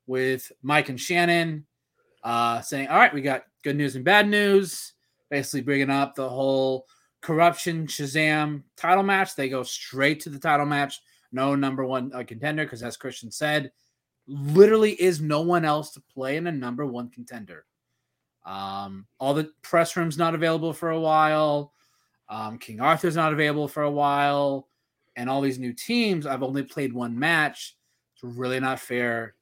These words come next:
to corruption for them to play a team that's one match. And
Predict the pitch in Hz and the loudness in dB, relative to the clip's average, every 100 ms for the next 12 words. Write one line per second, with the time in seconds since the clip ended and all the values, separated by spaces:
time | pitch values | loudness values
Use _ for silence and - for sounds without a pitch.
0 | - 120 110 110 110 107 107 - _ _ | -14 -12 -10 -10 -12 -12 -14 -18 _ _
1 | 113 107 113 - 98 95 101 _ _ - | -10 -6 -6 -8 -14 -14 -18 _ _ -6
2 | 135 123 120 127 120 - 117 113 - 113 | -4 -4 -2 -2 -2 -4 -6 -6 -8 -6
3 | 113 139 127 123 120 | -2 0 -2 -4 -6